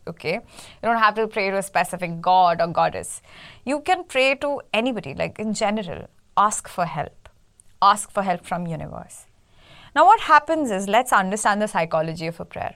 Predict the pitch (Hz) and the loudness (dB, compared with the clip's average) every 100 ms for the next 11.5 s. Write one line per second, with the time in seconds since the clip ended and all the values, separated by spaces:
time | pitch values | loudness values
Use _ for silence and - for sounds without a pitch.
0 | _ 220 247 294 285 - 190 160 - 185 | _ -4 -2 -4 -6 -8 -6 -6 -8 -8
1 | 208 - 269 285 320 220 175 180 - 190 | -8 -4 -4 -2 -2 0 0 -2 -4 -4
2 | 202 214 _ - 202 190 143 160 185 208 | -4 -10 _ -6 -2 -2 -4 -8 -6 -6
3 | 247 262 214 175 - - 170 170 - 226 | -6 -8 -8 -10 -10 -6 -6 -6 -10 -8
4 | 208 165 - - _ - 226 233 - 185 | -8 -10 -18 -20 _ -2 0 -2 -12 -12
5 | 180 - _ _ - - 214 202 202 202 | -12 -16 _ _ -16 -8 -6 -6 -8 -16
6 | - 160 165 185 - - _ _ - - | -4 -4 -4 -8 -14 -16 _ _ -20 -20
7 | - 285 311 302 208 208 202 208 240 - | 0 2 2 0 -4 -2 0 0 0 -8
8 | - 214 208 - 185 196 208 180 165 165 | -10 -8 -8 -6 -4 -4 -4 -8 -14 -12
9 | 175 165 165 - 165 - - 165 - - | -8 -4 -6 -8 -14 -8 -8 -8 -14 -14
10 | 185 240 - 180 175 - 180 175 - 165 | -6 -6 -6 -14 -12 -10 -8 -10 -10 -16
11 | - - - - - | -12 -14 -14 -16 -18